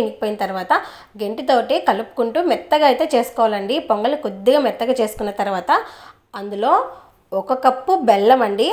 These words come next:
అందులోనే యాలకులు కూడా కొట్టి వేసుకుంటున్నాను. యాలకులు పొడైనా వేసుకోవచ్చండి, నేను బెల్లంతో పాటే నల్లకొట్టి అయితే వేసుకుంటున్నాను. ఇలా బెల్లం, యాలకులు, ఇంకా ఎండు కొబ్బరి పలుకులు,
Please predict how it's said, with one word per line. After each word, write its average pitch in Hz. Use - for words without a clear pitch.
అందులోనే 220
యాలకులు 247
కూడా 285
కొట్టి 214
వేసుకుంటున్నాను. 190
యాలకులు 311
పొడైనా 294
వేసుకోవచ్చండి, 254
నేను 294
బెల్లంతో 254
పాటే 254
నల్లకొట్టి 254
అయితే 285
వేసుకుంటున్నాను. 220
ఇలా 233
బెల్లం, 220
యాలకులు, 208
ఇంకా 196
ఎండు 214
కొబ్బరి 262
పలుకులు, 196